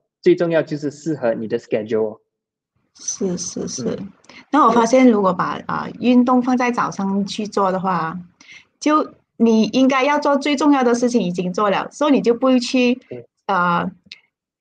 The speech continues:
Speaker 2: 觉得很，“哎，等下我有很多东西做啊，又做不来。”然后最后 at the end 你会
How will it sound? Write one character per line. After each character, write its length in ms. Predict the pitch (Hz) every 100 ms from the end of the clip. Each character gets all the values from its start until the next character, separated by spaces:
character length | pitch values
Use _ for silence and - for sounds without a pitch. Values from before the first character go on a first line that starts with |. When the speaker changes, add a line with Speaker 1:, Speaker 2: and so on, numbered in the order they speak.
| _ -
Speaker 2:
觉 160 | 262
得 140 | 262 294
很 200 | 247 175 -
，“哎， 160 | 370
等 120 | 285 220
下 160 | 311
我 120 | 285
有 100 | 233
很 140 | 240 202
多 100 | 214
东 160 | 254
西 160 | 262 269
做 180 | 285 277
啊， 140 | 240
又 140 | 240 269
做 180 | 285
不 140 | 277 277
来。” 120 | 208 202
然 80 |
后 100 | 233
最 200 | 285 311
后 120 | 320 -
at 120 | 196
the 80 | 180
end 140 | 254
你 180 | 233 196
会 280 | 240 247